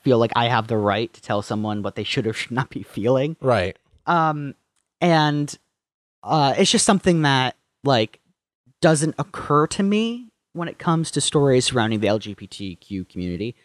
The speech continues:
Speaker 1: Um, not out of prejudice or bias, just out of, like, "Oh, I never thought about it like that."
Speaker 2: Yeah.
Speaker 1: Um, yeah, so I just found that, like, something that I could, like,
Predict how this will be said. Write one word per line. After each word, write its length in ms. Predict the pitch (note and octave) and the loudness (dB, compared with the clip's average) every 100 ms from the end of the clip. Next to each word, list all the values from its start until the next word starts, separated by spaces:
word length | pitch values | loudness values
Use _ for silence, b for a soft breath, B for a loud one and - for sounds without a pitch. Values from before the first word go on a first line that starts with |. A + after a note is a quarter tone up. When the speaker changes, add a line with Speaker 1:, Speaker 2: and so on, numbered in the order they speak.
| _ _ _ - | _ _ _ -4
Speaker 1:
Um, 380 | A#2+ A2+ G#2+ G#2+ | 0 2 0 0
not 240 | D#3+ G3+ - | 0 0 0
out 180 | E3+ D#3+ | 0 0
of 120 | C#3+ | -2
prejudice 560 | - C3+ B2 F#2+ F#2 - | 0 0 0 -2 -4 -8
or 100 | G2+ | -6
bias, 640 | G2 F#2 F2 - - - - | -2 -2 -4 -10 -16 -20 -6
just 260 | B2+ A2 - | -4 -2 -2
out 160 | A#2 G#2 | 0 0
of, 160 | G2 A2+ | -2 -4
like, 260 | G2 - - | -8 -8 -2
"Oh, 260 | C4 C3+ - | 0 0 -2
I 80 | C3 | -4
never 240 | A#2+ B2 | -4 -6
thought 220 | - A3+ | 0 0
about 220 | F#3+ A#2 G#2 | 2 0 0
it 80 | |
like 180 | F2+ G2 | -2 -6
that." 280 | G#2 F2+ - _ - | -6 -8 -10 _ -2
Speaker 2:
Yeah. 280 | D#3 A2 F#2+ _ - | 0 0 -2 _ -4
Speaker 1:
Um, 480 | B2+ A#2+ A2+ A2 G#2+ _ _ _ _ _ _ _ | 0 0 0 -4 -14 _ _ _ _ _ _ _
yeah, 200 | E3+ E3 - | 0 0 2
so 120 | G#3+ | 0
I 60 | G#3+ | 0
just 140 | - | 0
found 160 | G#3+ G3 | 0 0
that, 180 | E3+ _ - | 0 _ 0
like, 300 | E3 D#3 - | 4 4 0
something 360 | - G3+ F3+ F#3 | 0 0 2 0
that 100 | F3 | 2
I 100 | E3 | 0
could, 200 | - D#3 | 0 0
like, 200 | D3+ | 2